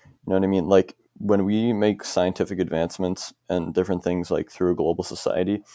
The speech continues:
it's not that there's nothing that surprises us or, like, goes against our intuition or expectations, but we're much more open now to understanding that different things happen in the world, like,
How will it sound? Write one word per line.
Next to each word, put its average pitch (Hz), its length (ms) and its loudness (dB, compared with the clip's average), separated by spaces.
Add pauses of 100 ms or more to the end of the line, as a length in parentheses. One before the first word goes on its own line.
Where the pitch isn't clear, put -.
(120)
it's - 140 -20
not 120 160 4
that 135 100 -4
there's 104 160 2
nothing 92 320 -2
that 85 160 0
surprises 92 560 -4
us 98 240 2
or, 95 80 2
like, 87 220 -2
goes 90 180 2
against 90 400 -4
our 80 260 0 (140)
intuition 90 480 -4
or 85 80 -2
expectations, 90 840 -4 (320)
but 98 240 4
we're 98 140 0
much 98 280 0
more 123 340 4
open 90 400 0
now 90 320 0 (340)
to 90 420 2 (200)
understanding 90 540 0
that - 160 -2
different 90 300 0
things 90 260 -4
happen 87 500 -4
in 92 100 -2
the 87 60 0
world, 90 280 4
like, 80 280 -2